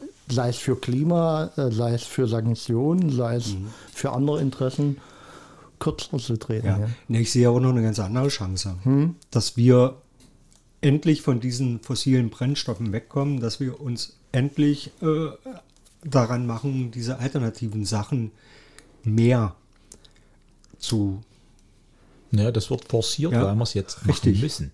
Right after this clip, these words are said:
Speaker 1: Ja.
Speaker 2: Richtig, richtig.
Speaker 3: Wir waren zu bequem.
Speaker 2: Genau.
Speaker 3: Und das geht schon irgendwann so weiter und das geht so,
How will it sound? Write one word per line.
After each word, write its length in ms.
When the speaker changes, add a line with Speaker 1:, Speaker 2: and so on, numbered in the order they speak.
Speaker 1:
Ja. 100
Speaker 2:
Richtig, 240
richtig. 300
Speaker 3:
Wir 180
waren 320
zu 160
bequem. 460
Speaker 2:
Genau. 340
Speaker 3:
Und 140
das 220
geht 260
schon 200
irgendwann 560
so 180
weiter 340
und 260
das 160
geht 200
so, 240